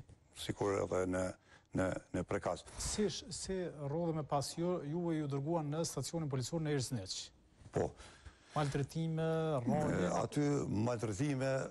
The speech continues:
Speaker 1: të tmerrshme, si, si, si shtaz.
Speaker 2: Apo.
Speaker 1: Mirë po, e dini moment që mbledhen për një karrik, edhe erdh njoni me një thik, edhe do kemi mprejmë fyt. Kupton? Sa ushtar janë, sa unë s'fol shejq.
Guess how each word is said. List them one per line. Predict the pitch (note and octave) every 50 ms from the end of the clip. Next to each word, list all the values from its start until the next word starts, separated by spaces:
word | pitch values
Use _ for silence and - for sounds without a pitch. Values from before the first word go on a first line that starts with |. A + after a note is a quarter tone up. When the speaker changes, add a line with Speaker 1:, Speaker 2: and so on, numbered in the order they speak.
| - - - - - _ - - -
Speaker 1:
të | - A#2 G#2+ -
tmerrshme, | - G#2 G#2 A#2+ A2+ - - - F#2+ F#2
si, | E2+ - - A#2+ A2+ A2 G#2 F#2+ -
si, | - - - A#2 G#2
si | - - - - - - - - - -
shtaz. | - - - - B2+ G#2+ F#2 E2 D2 - -
Speaker 2:
Apo. | - - - A#2 G2+ - - - - - - _ _ -
Speaker 1:
Mirë | - B2 C#3+ B2+
po, | G#2+ - C#3 C#3 C#3 C3+
e | B2+
dini | A2+ A#2+ C3+ C3 A#2+
moment | A2+ A2+ A2+ C3+ C3 A#2+
që | - - A#2+
mbledhen | A#2 A2 B2 A#2+ G#2 G#2+ G#2 F#2+
për | G#2+ G2+
një | G2 F#2+
karrik, | - G2 F#2+ G#2 D3 F3+ D3 - - - - - - - - - - -
edhe | - A#2+ A2+ A#2 C3
erdh | B2+ A2+ F#2+
njoni | G2+ A2+ B2+ B2 A#2+ B2 D3 D3+ E3 - - - _ _ _ _ -
me | G#2 G2+
një | G#2 G#2+ F#2+
thik, | - - C#3 C#3 - - - - _ _ _ _ -
edhe | - G#2+ G2+
do | F#2 G#2+
kemi | F#2 G2+ G2 F#2 D#2+
mprejmë | - F#2+ E2+ E2 -
fyt. | - - - - _ _ _ _ _ _ _ _ _ _ _ _ _ _ _ _ _ _ _ _ _ _ _ _ - -
Kupton? | G2+ G2+ - F#2 D#2 D2+ - - - - - - - _ _ _ _ _ _ _ _ _ _ _ _ _ _ _ - -
Sa | - - B2+ B2 B2 A#2+ A2 G#2+ G#2 - - - - -
ushtar | G2 F2 - - - A#2 G2+ F#2+ F2+ F#2+
janë, | A2+ A#2+ A2+ G2+ F2
sa | - B2+ C3+
unë | C3+ C3+ -
s'fol | - - A#2 -
shejq. | - - - -